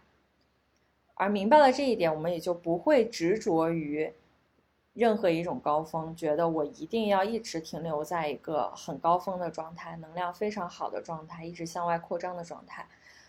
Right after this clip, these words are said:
也不会去阻抗任何一种低谷和低谷的这个状态中带给我们的一些痛苦，啊，觉得低谷不好，我的这个能量收缩不好，所以我要赶紧调整自己。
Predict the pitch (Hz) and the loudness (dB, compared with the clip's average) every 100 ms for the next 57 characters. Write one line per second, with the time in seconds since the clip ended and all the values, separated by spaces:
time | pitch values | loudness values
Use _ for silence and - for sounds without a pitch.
0 | _ _ _ - 190 170 180 208 262 240 | _ _ _ -4 2 2 2 2 2 2
1 | 240 220 - 160 - 202 190 196 196 180 | -2 -6 -4 -6 -2 -2 2 0 0 -4
2 | 175 180 160 147 196 202 202 - - _ | -4 -6 -8 -8 -8 -8 -8 -10 -10 _
3 | _ _ - 175 170 214 226 226 - - | _ _ -2 0 0 -2 -2 -4 -8 -8
4 | - _ - 156 - - 202 185 196 170 | -12 _ -4 -2 -2 -2 -2 -4 -4 -4
5 | 165 165 180 165 151 156 165 - - 107 | -4 -2 0 0 0 -2 -6 -10 -12 -10
6 | - 165 165 170 165 - - _ _ _ | -10 -10 -8 -10 -10 -12 -18 _ _ _
7 | _ _ - 151 - 170 165 175 214 165 | _ _ -8 -8 -2 -2 0 0 -2 -2
8 | 175 185 156 - - _ _ - 143 147 | -2 -4 -4 -8 -10 _ _ -8 -4 -4
9 | 175 165 160 190 190 196 196 196 196 190 | -4 -4 0 0 0 -2 -2 -4 -4 -8
10 | - - 170 165 156 160 151 165 151 - | -8 -6 -2 0 0 -2 -6 -8 -10 -12
11 | 147 151 170 - - - - | -10 -10 -10 -14 -18 -20 -20